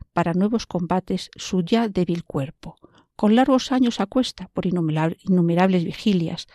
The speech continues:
continuas lágrimas, muy duros ayunos, así como por sus trabajos y sus meditaciones, a fin de que,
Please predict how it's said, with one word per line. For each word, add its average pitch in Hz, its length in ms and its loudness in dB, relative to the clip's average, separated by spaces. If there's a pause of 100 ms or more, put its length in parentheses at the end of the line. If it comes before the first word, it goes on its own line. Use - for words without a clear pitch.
(260)
continuas 180 500 2
lágrimas, 180 600 -2 (340)
muy 220 200 6
duros 185 300 2
ayunos, 180 560 0 (340)
así 269 340 2
como 180 260 0
por 175 200 -4
sus - 180 -4
trabajos 196 540 -2
y - 80 -10
sus 180 200 -6
meditaciones, 165 880 -6 (680)
a 220 100 2
fin 269 220 6
de 202 140 2
que, 226 220 0